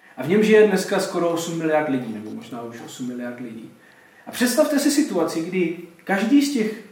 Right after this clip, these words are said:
osmi miliard lidí by jenom jednou za den udělal rozhodnutí, které bude sobecké, které bude na úkor ostatních lidí, které ublíží ostatním lidem. Eh, prostě špatné rozhodnutí,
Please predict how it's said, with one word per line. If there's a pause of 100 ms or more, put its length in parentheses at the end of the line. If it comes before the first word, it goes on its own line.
osmi
miliard
lidí
by
jenom
jednou
za
den (200)
udělal (180)
rozhodnutí, (680)
které
bude
sobecké,
které
bude
na
úkor
ostatních
lidí,
které
ublíží
ostatním
lidem. (440)
Eh, (760)
prostě (260)
špatné
rozhodnutí,